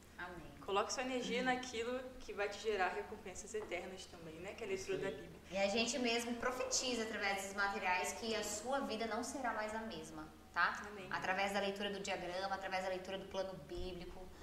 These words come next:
Speaker 1: não será mais a mesma. Você
Speaker 3: Exatamente.
Speaker 1: vai crescer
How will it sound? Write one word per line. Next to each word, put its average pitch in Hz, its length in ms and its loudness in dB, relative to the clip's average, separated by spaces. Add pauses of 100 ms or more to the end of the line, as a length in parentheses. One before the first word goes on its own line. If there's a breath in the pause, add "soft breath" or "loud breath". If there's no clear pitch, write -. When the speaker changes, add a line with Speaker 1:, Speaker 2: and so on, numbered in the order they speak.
(380 loud breath)
Speaker 1:
não 226 240 4
será 247 320 2
mais 226 180 2
a 233 100 0
mesma. - 300 -6 (120)
Você 190 320 0
Speaker 3:
Exatamente. 220 320 0
Speaker 1:
vai 202 560 12
crescer 214 840 0